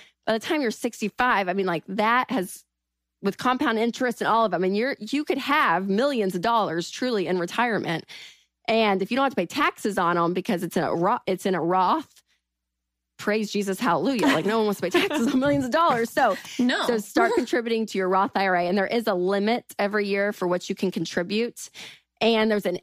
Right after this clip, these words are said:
Speaker 1: income limit as well. So if you look and say, "Okay, I'm making too much to be eligible for a Roth I R A,"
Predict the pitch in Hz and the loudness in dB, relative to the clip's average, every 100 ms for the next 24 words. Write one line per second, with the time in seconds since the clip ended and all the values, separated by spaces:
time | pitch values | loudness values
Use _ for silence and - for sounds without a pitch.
0 | - 262 262 - 254 185 175 180 - 170 | -2 0 0 0 0 2 2 0 -2 -2
1 | 170 175 87 107 - 233 190 151 143 - | 0 0 0 -4 -4 0 2 2 0 -2
2 | 190 - 196 185 208 233 190 185 180 180 | -6 -2 -2 0 0 0 -2 0 0 0
3 | - 170 185 190 202 175 - 175 175 - | 0 0 0 0 -2 -2 0 0 0 -2
4 | - - - 190 175 175 - - 185 202 | -10 -10 -4 -2 -2 -2 -2 0 0 0
5 | 196 185 180 - 175 175 165 175 180 180 | -2 -2 -2 0 0 2 0 0 0 0
6 | 180 185 185 | 0 0 -2